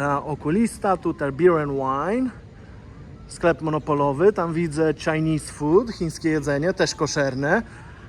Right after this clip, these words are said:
No i supermarket. Jak to supermarket?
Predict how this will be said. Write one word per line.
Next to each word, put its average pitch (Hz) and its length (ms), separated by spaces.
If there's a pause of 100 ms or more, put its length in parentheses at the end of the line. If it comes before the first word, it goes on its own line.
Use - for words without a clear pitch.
No 175 120
i 240 60
supermarket. 202 880 (1600)
Jak 214 160
to 233 80
supermarket? 247 1120